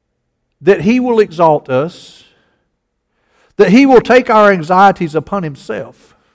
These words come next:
because He cares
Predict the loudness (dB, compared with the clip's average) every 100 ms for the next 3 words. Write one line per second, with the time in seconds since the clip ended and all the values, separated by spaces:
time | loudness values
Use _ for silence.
0 | _ _ _ _ _ _ _ _ _ _
1 | _ _ _ _ _ _ -6 -6 -8 -8
2 | -10 -12 -14 -14 -12 -10 -10 -12 -20 -20